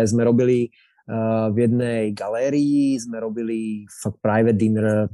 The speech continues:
možno do desať ľudí pre ako fakt top management, eh,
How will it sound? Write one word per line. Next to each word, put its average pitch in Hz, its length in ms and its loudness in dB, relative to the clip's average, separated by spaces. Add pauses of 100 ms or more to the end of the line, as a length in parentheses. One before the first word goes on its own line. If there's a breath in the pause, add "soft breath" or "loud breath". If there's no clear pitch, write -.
(120)
možno 98 320 -12
do 107 80 0
desať 104 320 2
ľudí 107 480 4
pre 104 560 0 (400 soft breath)
ako - 140 -6
fakt - 340 -6 (180)
top 123 160 4
management, 120 800 0
eh, 117 40 -6